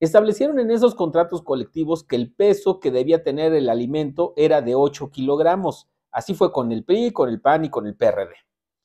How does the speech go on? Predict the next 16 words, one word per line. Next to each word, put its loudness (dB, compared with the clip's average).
Con 2
la 2
llegada 8
de 2
Morena, 0
lo 4
redujeron 0
a 0
cinco -2
punto -2
cinco -4
kilogramos, 0
y 0
no 4
por 8
austeridad, 2